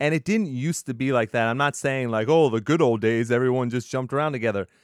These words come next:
There was some weird change that happened, and I can't pinpoint where it was, but it did become, "This is to hurt people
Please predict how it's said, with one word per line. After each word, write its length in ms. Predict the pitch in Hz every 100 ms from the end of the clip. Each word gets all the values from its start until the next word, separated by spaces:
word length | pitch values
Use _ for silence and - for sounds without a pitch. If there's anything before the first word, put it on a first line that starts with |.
| _
There 160 | 139 165
was 160 | 160 151
some 520 | - 220 220 180 127
weird 320 | 147 170 160
change 640 | - - 147 127 87 80 -
that 180 | 107 95
happened, 460 | 101 98 104 98
and 220 | 104 110 104
I 80 |
can't 400 | 107 - 160 175 -
pinpoint 540 | 151 139 - 127 113
where 220 | 101 113
it 80 | 98
was, 380 | 90 95 117 131 _ _ _
but 100 | 143
it 140 | 147 -
did 180 | 208
become, 520 | 165 143 - 110 92 80 _ 110
"This 300 | 127 151 151
is 180 | 139 -
to 220 | 135 120
hurt 300 | 92 135 -
people 600 | - 107 - 95 92